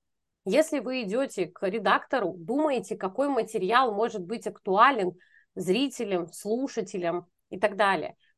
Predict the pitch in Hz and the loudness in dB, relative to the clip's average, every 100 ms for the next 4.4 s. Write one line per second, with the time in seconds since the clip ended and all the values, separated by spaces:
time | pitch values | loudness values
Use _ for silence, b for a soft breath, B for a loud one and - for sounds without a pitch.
0 | - 190 202 285 302 247 226 285 269 233 | -6 -4 2 2 2 -2 -4 -2 -2 -6
1 | - 220 208 240 240 226 240 262 254 202 | -8 -8 -4 -2 -4 -6 -2 4 4 4
2 | 190 190 233 208 190 - _ _ _ _ | -2 -4 2 2 0 -8 _ _ _ _
3 | _ _ _ 202 185 185 202 254 254 220 | _ _ _ -4 -2 0 0 2 2 2
4 | - 175 170 | 0 -4 -4